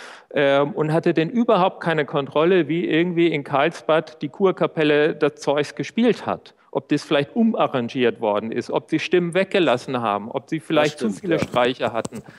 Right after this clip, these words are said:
Speaker 1: So, und wir k-, machen uns jetzt in die Hose, wenn nicht mehr Bit für Bit irgendwie die Musik so ist, wie ich sie in den, äh, Paranoid in meiner D A W eingegeben habe. Insofern finde ich's mal ganz gut,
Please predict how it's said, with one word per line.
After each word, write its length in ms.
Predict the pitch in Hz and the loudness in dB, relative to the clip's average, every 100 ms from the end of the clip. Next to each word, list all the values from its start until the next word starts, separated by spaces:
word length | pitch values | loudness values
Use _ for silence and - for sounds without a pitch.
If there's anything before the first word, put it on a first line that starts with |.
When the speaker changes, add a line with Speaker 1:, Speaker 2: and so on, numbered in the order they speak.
| - - - | -20 -20 -20
Speaker 1:
So, 240 | - 135 | 0 2
und 300 | 117 147 131 | 2 0 -2
wir 160 | 151 220 | 0 0
k-, 300 | - - 175 | 0 -6 -4
machen 280 | 160 175 208 | -2 0 -2
uns 220 | 180 170 | -2 -2
jetzt 200 | 175 165 | -2 -2
in 140 | - | -2
die 80 | 175 | 2
Hose, 560 | 151 147 190 226 196 165 | 2 4 4 4 2 2
wenn 220 | 165 180 | 0 0
nicht 180 | 180 - | -2 2
mehr 140 | 156 | 0
Bit 240 | 147 214 - | 2 -2 -2
für 160 | 160 | -2
Bit 240 | 156 220 - | 0 -2 0
irgendwie 480 | - 170 190 185 | 0 2 2 2
die 80 | 170 | 2
Musik 400 | 160 147 143 208 | 4 2 2 -2
so 180 | - 180 | 2 4
ist, 340 | 196 190 - | 4 2 -2
wie 440 | - 202 165 185 220 | -6 -2 -2 -2 -2
ich 100 | - | 0
sie 220 | 185 - | 0 0
in 120 | 165 | 2
den, 440 | 156 151 143 147 - | 4 2 2 -4 -2
äh, 280 | - - | 2 2
Paranoid 640 | - 165 160 156 151 190 202 | 2 2 2 2 2 2 0
in 160 | 190 | 0
meiner 300 | 156 160 156 | 0 0 0
D 180 | 151 156 | 2 2
A 160 | 151 139 | 2 2
W 160 | 170 | 2
eingegeben 720 | - 131 175 185 180 180 175 | 2 0 0 -2 0 -2 -2
habe. 240 | 170 175 - | -2 -2 -2
Insofern 460 | 139 151 175 202 | -4 -4 -4 -6
finde 300 | 165 196 185 | -2 0 0
ich's 120 | 185 - | -2 -2
mal 160 | 160 | -2
ganz 300 | 147 135 - | 0 -2 -4
gut, 260 | - 170 | -6 -2